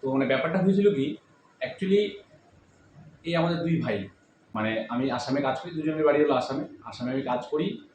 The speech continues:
তো এই দুজন আমার কাজের পেমেন্ট, মানে, আটকিয়েছে, মানে, দুজনের কাছে টাকা পাই আর কি। তো সেই সূত্রে আমি লাইভে আসি। তো সেই লাইভ, আহ, already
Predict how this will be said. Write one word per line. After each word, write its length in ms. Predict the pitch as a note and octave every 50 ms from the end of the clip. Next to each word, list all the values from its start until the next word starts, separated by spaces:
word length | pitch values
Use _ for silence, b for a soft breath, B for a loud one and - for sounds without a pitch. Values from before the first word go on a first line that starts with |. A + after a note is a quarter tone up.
| _ _ _ _ _ _
তো 280 | B2+ B2 B2 C3 B2+ -
এই 220 | C#3+ D3 D#3 D#3+ D#3+
দুজন 220 | E3 E3 E3 E3
আমার 220 | E3 D#3+ D#3 D#3
কাজের 320 | D3+ C#3 C3 C3+ D3+ D3+ D3+
পেমেন্ট, 320 | C#3+ C#3+ D3 D#3+ E3 E3 - - - _ _ _ - _ _ _ -
মানে, 240 | A#2 A2+ A2+ A#2 A2+
আটকিয়েছে, 560 | A#2 B2+ - - - C#3 B2 G2 - - - - _ _ _ _ _ _ -
মানে, 120 | G#2+ -
দুজনের 240 | D3 E3 F#3+ G3 G3+
কাছে 140 | G3 G3+ F#3+
টাকা 200 | D#3+ C3+ - A#2+
পাই 160 | B2 A#2 A2+
আর 80 | A2
কি। 240 | - E3+ - - - - _ - _ _ _ _ _ _ _ _ _ _ _ _ _ _ _
তো 220 | B2 B2+ B2+ B2+
সেই 240 | - - - E3 E3
সূত্রে 340 | E3 E3 F#3+ F#3 - F#3 F#3+
আমি 400 | F3+ F#3 F#3 F#3 F#3 - - - - _ _ -
লাইভে 300 | B2 A#2 A#2+ C3 C#3 D#3+
আসি। 360 | D#3+ D#3 D#3 D3+ G3+ A3+ C#4+ - - _ _ _ _ _ _
তো 180 | - C3 C3 B2
সেই 720 | - - - - - E3 E3+ F3+ F#3+ G3 G3 F#3+ F#3+ - - _ _ _ - _ _ _ _ -
লাইভ, 480 | C3+ B2 A#2+ A#2 A#2+ C3 D3 F#3 - - - - _ - - _ _ _ _ _ _ _
আহ, 680 | B2 A#2+ A#2 A#2 A2+ A2+ A2+ A2+ A2 - - - - B2
already 420 | B2+ B2+ C3+ C#3+ C#3+ F3 G#3+ -